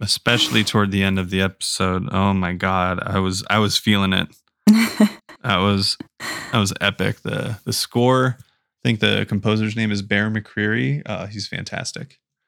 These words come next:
Speaker 1: Great job, Bear.
Speaker 2: Very, very
Speaker 1: We're,
Speaker 2: good
Speaker 1: we're
Speaker 2: music.
Speaker 1: huge fans. Yeah.
Speaker 2: <laughs>
Speaker 1: So let's start then with the Harfoots, the
Speaker 2: Mm.
Speaker 1: lovable Harfoots, and they're, uh, they are on their cara-, well, their caravan trail.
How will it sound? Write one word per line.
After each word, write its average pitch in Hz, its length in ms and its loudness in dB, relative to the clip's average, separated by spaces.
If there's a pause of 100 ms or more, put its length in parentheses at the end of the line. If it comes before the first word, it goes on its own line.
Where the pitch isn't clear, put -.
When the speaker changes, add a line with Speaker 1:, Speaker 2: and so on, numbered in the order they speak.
(400)
Speaker 1:
Great - 160 -10
job, 92 320 -8
Bear. 98 280 -6 (380)
Speaker 2:
Very, 233 320 2
very - 220 -2
Speaker 1:
We're, - 40 0
Speaker 2:
good - 100 -4
Speaker 1:
we're 196 80 2
Speaker 2:
music. 185 280 2
Speaker 1:
huge - 100 -4
fans. 101 540 -4
Yeah. 208 280 4 (220)
Speaker 2:
<laughs> 226 100 4 (500)
Speaker 1:
So 110 260 2
let's 120 240 2
start 117 400 0
then 104 360 2
with 101 460 -2
the 104 160 0
Harfoots, - 720 -2
the 185 540 4
Speaker 2:
Mm. 175 160 0
Speaker 1:
lovable 123 840 2 (480)
Harfoots, - 840 -2 (280)
and 98 380 -2
they're, 95 300 0
uh, 95 400 -2 (160)
they 104 160 2
are 101 160 2
on 117 500 2 (560)
their 98 640 0 (320)
cara-, 107 460 0
well, 98 240 0
their 101 240 -4
caravan 104 580 0
trail. 110 520 0